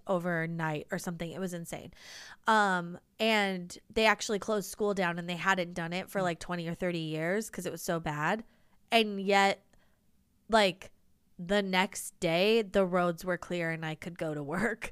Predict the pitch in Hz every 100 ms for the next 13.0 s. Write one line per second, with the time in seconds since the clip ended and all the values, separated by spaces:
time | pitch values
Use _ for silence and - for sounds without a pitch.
0 | - - 262 254 151 131 254 226 254 233
1 | - - _ _ _ _ _ 220 226 -
2 | - - - - 285 254 - - 226 -
3 | - - 226 220 220 262 - - 220 202
4 | 202 196 196 185 - _ - 180 - -
5 | 214 214 190 226 202 196 208 202 185 190
6 | 185 185 180 180 175 180 190 180 160 -
7 | 175 127 160 185 180 175 202 - - -
8 | - - - - - - - - - _
9 | - 294 214 214 233 220 - - 302 262
10 | 254 240 214 196 185 - 185 - 214 190
11 | 165 165 - 180 165 - 165 156 147 _
12 | - 185 196 175 165 175 180 175 190